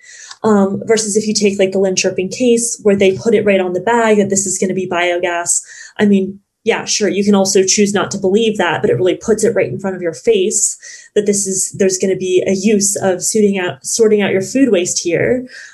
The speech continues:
um, because then it's gonna help you, um, you know, get to work the next day when you take public transportation.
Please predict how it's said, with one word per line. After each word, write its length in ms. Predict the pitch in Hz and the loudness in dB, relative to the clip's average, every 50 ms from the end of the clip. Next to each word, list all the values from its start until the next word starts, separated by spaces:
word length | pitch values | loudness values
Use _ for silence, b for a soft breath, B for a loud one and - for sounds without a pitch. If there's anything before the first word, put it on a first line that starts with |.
| B _ | B _
um, 320 | 214 202 190 185 185 185 | 0 2 2 0 0 -2
because 320 | 196 214 196 214 208 202 208 | -2 0 0 2 0 2 0
then 180 | 220 208 196 | 0 0 2
it's 160 | 202 208 - - | 0 0 0 0
gonna 160 | 214 196 202 | 0 0 0
help 300 | 202 208 196 190 190 - - | 0 0 -2 -2 -2 -4 -2
you, 460 | 202 196 196 190 190 190 190 180 - - | 0 0 0 0 0 -2 -4 -4 -6 -6
um, 500 | 202 190 190 180 185 190 190 190 196 196 | -6 -4 -4 -4 -4 -6 -6 -8 -10 -8
you 120 | - 196 190 180 | -6 -6 -6 -6
know, 60 | 185 | -4
get 180 | - 220 202 202 | -2 -2 -2 -2
to 80 | - - | -2 -2
work 140 | 240 285 - - | -4 -4 -4 -4
the 60 | 202 | -6
next 220 | 208 190 202 202 | -4 -2 -2 -2
day 180 | - 175 175 180 | -2 0 0 0
when 120 | 190 190 | 0 0
you 100 | 185 180 | -2 -4
take 200 | 185 196 185 185 | -4 -4 -6 -4
public 240 | - 190 196 180 180 | -6 -4 -4 -4 -4
transportation. 920 | 185 - 190 190 - - 202 - 226 254 247 254 - - - - - - B | -4 -6 -8 -8 -8 -10 -6 -4 -2 -2 -2 -4 -6 -8 -8 -10 -10 -10 B